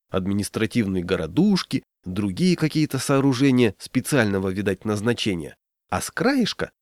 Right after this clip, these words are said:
прямо у дороги, знаменитый ресторанчик "Инкит", монопольно перерабатывающий эту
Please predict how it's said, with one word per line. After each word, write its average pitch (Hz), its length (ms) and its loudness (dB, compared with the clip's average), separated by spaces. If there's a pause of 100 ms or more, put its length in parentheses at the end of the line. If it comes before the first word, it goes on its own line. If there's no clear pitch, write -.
(100)
прямо 120 300 -2
у 110 60 -4
дороги, 110 400 0 (320)
знаменитый 92 880 0
ресторанчик 131 920 -2
"Инкит", 147 640 0 (320)
монопольно 107 680 2
перерабатывающий 110 1040 0
эту 104 260 -6